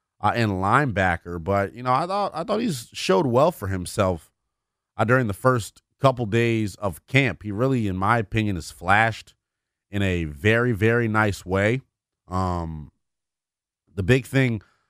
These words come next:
about Hudson that I love is he's gonna be a member of this football team no matter what. Whether or not he starts or not, I think we'll find that out in training camp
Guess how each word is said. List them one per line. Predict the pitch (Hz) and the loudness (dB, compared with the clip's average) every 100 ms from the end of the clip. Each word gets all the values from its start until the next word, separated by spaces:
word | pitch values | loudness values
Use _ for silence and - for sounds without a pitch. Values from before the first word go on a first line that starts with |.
| _ | _
about | 95 117 104 | 2 2 4
Hudson | 127 - 113 | 2 2 0
that | 104 | 2
I | 95 | 2
love | 92 104 131 107 92 92 _ | 2 2 2 2 -4 -8 _
is | 101 98 92 80 85 | -2 -2 -2 -6 -2
he's | 160 | 0
gonna | 135 151 | 2 2
be | 120 | 2
a | 92 | 0
member | 98 90 | -2 -2
of | 80 | -4
this | 82 | -4
football | - 110 90 78 | -2 -2 -2 -4
team | - 87 | -6 -6
no | |
matter | 85 87 71 | -4 -4 -2
what. | 101 - - _ _ _ _ _ _ _ | 0 -2 -4 _ _ _ _ _ _ _
Whether | 120 135 135 | 2 4 4
or | |
not | 135 131 - _ _ | 4 4 0 _ _
he | - 113 | -4 -4
starts | - - 139 160 151 | -2 4 4 4 2
or | |
not, | 139 151 151 _ - | 4 4 2 _ -2
I | 117 | 0
think | 151 - | 0 -2
we'll | |
find | - 147 139 131 | 0 2 2 2
that | 131 131 | 2 4
out | 131 127 | 4 0
in | 113 98 | -4 -10
training | - 127 139 139 | -2 0 2 -2
camp | - 135 135 | 0 0 0